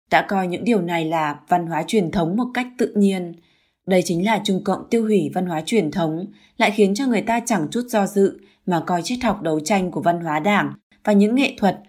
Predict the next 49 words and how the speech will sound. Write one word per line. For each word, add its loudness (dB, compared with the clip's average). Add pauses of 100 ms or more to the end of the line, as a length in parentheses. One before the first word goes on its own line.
(220)
văn 2
nghệ, 0 (260)
hí 4
kịch 0
hiện -2
đại 2 (280)
hoặc 0
phục 2
cổ 2
vốn -2
quán -2
xuyến -2
văn 0
hóa -2
Đảng, -2 (300)
vân 0
vân 0 (280)
là 4
văn 0
hóa 0
truyền 0
thống -2
Trung -2
Quốc. 0 (880)
Văn 2
hóa 2
Đảng 0
khiến 0
cho -2
người 2
ta 2
không 0
tin 2
thần, 0 (320)
khủng 2
hoảng 2
thành 0
tín -2
chính 2
là -2
hậu 2
quả 2
trực -2
tiếp 0
nhất. 2 (480)
Lừa 6
đảo 4
bịp 4
bợm, 2